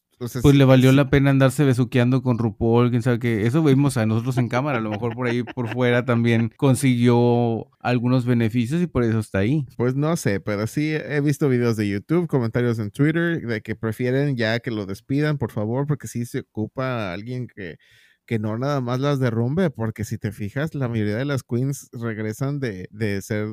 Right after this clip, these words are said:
Speaker 1: del, del Liberation como si las hubieran golpeado físicamente.
Speaker 2: <laughs> Y luego tan amables que se dice que son las canadienses, pero por ahí algunas ya han sacado las uñas, ¿verdad? Pero nada que ver, la verdad yo, yo las comparo con las gringas y nada que ver, o sea, son como muy light.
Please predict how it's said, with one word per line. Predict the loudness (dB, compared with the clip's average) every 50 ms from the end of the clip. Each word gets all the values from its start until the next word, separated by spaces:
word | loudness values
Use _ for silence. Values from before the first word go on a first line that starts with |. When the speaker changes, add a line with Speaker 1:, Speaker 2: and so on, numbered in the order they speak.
| -10 _
Speaker 1:
del, | -6 -6 -4 -4 -6 -6
del | -6 -4 -4 -2
Liberation | -2 -2 -2 0 -2 -2 -2 -4 -6 -6 -6 -4
como | -4 -4 -4 -4
si | -4 -4
las | -4 -4 -4 -4
hubieran | -4 -4 -2 -2 -2 -4 -4
golpeado | -2 -2 -2 -4 -4 -6 -8 -6 -4 -2 -2
físicamente. | -2 -4 -4 -6 -6 -6 -6 -6 -8 -8 -10 -10 -10 -10 -12 -10 -10
Speaker 2:
<laughs> | -12 -12 -10 _ -12 -12 -10 -8 -8 -8 -8 -8 -6 -2
Y | 0
luego | 2 2 2 0 -2
tan | -2 -2 -2 -2 0 0 0 -2 -2 -4 -4
amables | -2 -2 0 0 0 0 0 -2 -4 -4
que | -4 -4
se | -2 -2
dice | -2 -2 -2 -4
que | -4 -4
son | -4 -2 -2
las | -4 -4 -4
canadienses, | -4 -2 -2 0 0 0 0 -2 -2 -4
pero | -2 -2 -2 -2 -2
por | 0 0
ahí | 0 2 2
algunas | 0 0 0 0 0
ya | 0 0
han | -2
sacado | -2 -4 -2 -2 0 0 0
las | 0 -2 -2 -2 -2
uñas, | -2 -2 -2 -2 -2 -2 -4
¿verdad? | -4 -4 -4 -4 -4 -6 -6 _
Pero | 0 2 2
nada | 2 2 2 0
que | 0 0 2
ver, | 2 4 4
la | 4
verdad | 4 4 4 4
yo, | 2 2 0 -4 _
yo | -2 0 2 2
las | 4 2 2 0
comparo | -2 0 2 2 2 2 2
con | 0 -2 -2
las | 0 -2 -2 -4 -4
gringas | -4 -2 0 0 0 0 0 0 -2 -4 -6 _ _ _ _ _ _ _ _ _ _ _ _
y | -4 -2 -2
nada | 0 0 0 0 2 2 0 0 -2
que | -2 -2
ver, | -2 0
o | 0
sea, | -2 -4 -4
son | -6 -6
como | -6 -4 -2 0 0
muy | 0 2 2 2 2 2 2 2 2
light. | 0 0 0 0 -2 -2 -4 -6